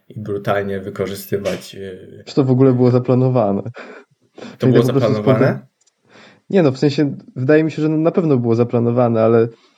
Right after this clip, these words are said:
Speaker 2: wyobraź sobie taki scenariusz, gdzie tak naprawdę chce reżyser nagrać film o życiu właśnie Hatidze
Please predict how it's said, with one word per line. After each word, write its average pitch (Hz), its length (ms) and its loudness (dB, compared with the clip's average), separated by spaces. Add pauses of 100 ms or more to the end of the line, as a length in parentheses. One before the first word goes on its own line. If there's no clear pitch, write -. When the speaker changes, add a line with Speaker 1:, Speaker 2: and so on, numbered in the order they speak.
(200)
Speaker 2:
wyobraź 131 320 0
sobie 143 180 0
taki 135 220 -2
scenariusz, 135 560 0
gdzie 127 420 2 (180)
tak 127 120 -6
naprawdę 127 380 0
chce 123 500 2
reżyser 127 380 2
nagrać 127 440 2 (280)
film 131 180 2
o 127 60 4
życiu 131 260 0
właśnie 120 300 0
Hatidze 127 640 0